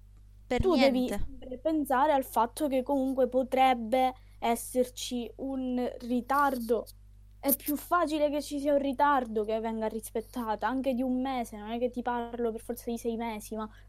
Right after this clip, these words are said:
Speaker 2: comunque potrebbe esserci, quindi è inutile cullarci sul fatto che c'è il vaccino, perché prima che arriviamo tutti a vaccinarci ne passeranno di mesi.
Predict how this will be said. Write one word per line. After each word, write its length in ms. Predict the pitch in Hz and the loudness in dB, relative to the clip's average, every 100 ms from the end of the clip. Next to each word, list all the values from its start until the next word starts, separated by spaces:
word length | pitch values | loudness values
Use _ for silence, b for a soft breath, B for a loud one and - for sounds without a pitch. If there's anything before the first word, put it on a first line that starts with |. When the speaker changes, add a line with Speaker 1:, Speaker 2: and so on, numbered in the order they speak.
| - | -2
Speaker 2:
comunque 600 | 294 294 311 262 240 226 b b - - | 4 6 6 4 4 2 b b -20 -8
potrebbe 540 | - 262 254 269 233 247 | 2 4 4 2 2 4
esserci, 760 | 254 294 - - 214 - - 220 | 4 2 -2 -6 -6 -8 -14 -6
quindi 400 | 339 330 254 233 B | -2 0 0 -2 B
è 80 | B | B
inutile 580 | 269 254 359 330 277 247 | 0 2 0 -2 0 0
cullarci 680 | 240 240 247 233 233 - 247 | 0 -2 0 0 -4 -8 -8
sul 140 | 240 | -8
fatto 340 | 240 247 240 247 | -6 -2 -2 -2
che 280 | 233 233 - | -4 -4 -10
c'è 160 | - | -6
il 100 | 233 | -4
vaccino, 720 | 220 226 - - 233 208 143 | -4 -4 -6 -6 -6 -6 -6
perché 320 | - 254 254 285 | 0 0 0 -2
prima 280 | 370 381 | 0 2
che 100 | 262 | 2
arriviamo 460 | 247 254 269 277 247 | 2 2 2 0 0
tutti 340 | 392 392 - 247 | 2 0 0 -8
a 60 | |
vaccinarci 680 | 220 233 - 233 240 233 - | -4 -6 -6 -4 -4 -4 -4
ne 80 | 247 | -2
passeranno 640 | 277 285 - 330 349 254 240 | -4 -6 -2 2 2 0 -2
di 100 | 220 | -2
mesi. 560 | 226 202 214 - 202 | -4 -6 -8 -8 -8